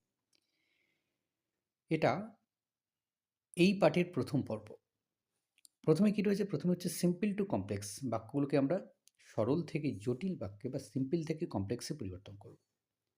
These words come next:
So, সিম্পল থেকে কোনো বাক্যকে কমপ্লেক্সে পরিবর্তন করতে গেলে আমাদের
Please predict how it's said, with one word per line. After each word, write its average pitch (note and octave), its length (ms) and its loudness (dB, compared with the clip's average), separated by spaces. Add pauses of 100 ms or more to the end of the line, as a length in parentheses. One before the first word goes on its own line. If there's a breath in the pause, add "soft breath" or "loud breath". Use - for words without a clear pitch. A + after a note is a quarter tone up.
(520)
So, E3 80 4
সিম্পল D#3+ 380 2
থেকে G3+ 180 2
কোনো F3+ 180 2
বাক্যকে D#3 340 2
কমপ্লেক্সে C3 460 0
পরিবর্তন A2+ 420 0
করতে C3 260 -4
গেলে D#3 220 0
আমাদের A#2 320 -2